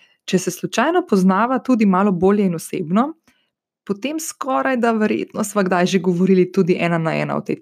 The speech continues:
temi. Danes bova razbijali mit o eni od najkrajših in najbolj strašljivih besed v slovenskem jeziku. Um, v bistvu v vsakem jeziku svetovnem.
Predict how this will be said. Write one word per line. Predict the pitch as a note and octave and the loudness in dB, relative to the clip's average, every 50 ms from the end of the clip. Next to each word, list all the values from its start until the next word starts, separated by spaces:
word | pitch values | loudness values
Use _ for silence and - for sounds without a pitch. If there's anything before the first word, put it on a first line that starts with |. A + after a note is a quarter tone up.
| D#3+ | -4
temi. | C#3 C#3+ - - - _ _ - - - - - _ _ _ _ _ | -4 -4 -6 -8 -12 _ _ -20 -20 -20 -20 -20 _ _ _ _ _
Danes | G3+ A#3 D#4 E4 D#4+ | 0 0 0 0 2
bova | D#4+ C4+ A#3+ G#3 | 2 2 2 2
razbijali | F#3+ F3 E3 E3 F3 A#3 C4+ D4+ C#4+ A3+ G3 | 2 0 -2 -2 -2 0 0 2 4 4 4
mit | F3+ F3 F3+ F#3+ A#3 C#4+ C#4+ - - _ | 4 4 4 2 2 2 0 -6 -10 _
o | - F#3+ F#3+ - | -4 -4 -4 -2
eni | F#3 F3+ G3 G#3 A#3 B3 A3+ - | -2 -2 0 0 0 0 -2 -4
od | - F#3 E3+ D#3+ E3 E3+ | -4 -4 -4 -4 -2 -2
najkrajših | F#3 A3 C4+ C#4+ - A#3+ G3 G3+ A3 G#3+ - - - A3 G#3 - - F#3+ F3 | -2 -2 -2 -4 -6 -6 -4 -4 -4 -6 -6 -6 -6 -6 -6 -6 -8 -6 -6
in | F3 F3 F#3 | -4 -2 -2
najbolj | G3 G#3+ G#3+ G#3 G#3 G3+ | 0 0 0 -2 -4 -6
strašljivih | - - F3 - - G3+ G3 F#3 F#3 F3 | -6 -12 -14 -8 -4 -2 0 0 0 -2
besed | D#3 E3+ E3 - - F3+ F3+ - | -4 -6 -8 -4 -4 -4 -4 -2
v | F3+ F3 | -8 -10
slovenskem | - - E3+ E3 D#3+ D#3+ - - - E3+ E3 E3 | -8 -6 -6 -6 -6 -8 -8 -10 -8 -6 -6 -4
jeziku. | D3+ D#3+ E3 - - - - - - _ _ _ _ _ _ _ _ _ _ _ _ _ | -4 -6 -8 -6 -6 -10 -10 -10 -14 _ _ _ _ _ _ _ _ _ _ _ _ _
Um, | - E3 D#3+ D#3 D#3+ D#3 D#3+ F3+ - _ _ _ | -8 -6 -4 -4 -4 -6 -8 -12 -12 _ _ _
v | E3 E3 | -2 -2
bistvu | A3 A3 - - F3+ E3 | -2 -2 -2 -6 -6 -4
v | E3 D#3+ | -4 -6
vsakem | D#3+ - - F3+ F3+ - - E3 D#3 D#3 | -6 -4 -4 -4 -4 -2 -4 -4 -4 -6
jeziku | D#3+ - E3+ E3 - E3+ | -2 -2 -4 -4 -4 -10
svetovnem. | - - E3+ - E3 D#3+ D#3 E3 - G3 | -12 -12 -8 -6 -6 -6 -6 -6 -10 -12